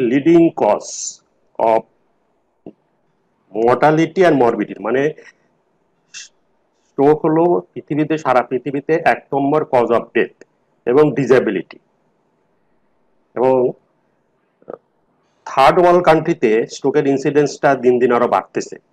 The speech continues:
যদিও ফার্স্ট ওয়ার্ল্ডে এটা ধীরে ধীরে decrease করতেছে।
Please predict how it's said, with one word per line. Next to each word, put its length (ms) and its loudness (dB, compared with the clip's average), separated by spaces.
যদিও 300 0
ফার্স্ট 320 -2
ওয়ার্ল্ডে 340 2
এটা 140 -2
ধীরে 220 2
ধীরে 140 -2
decrease 320 -6
করতেছে। 380 -12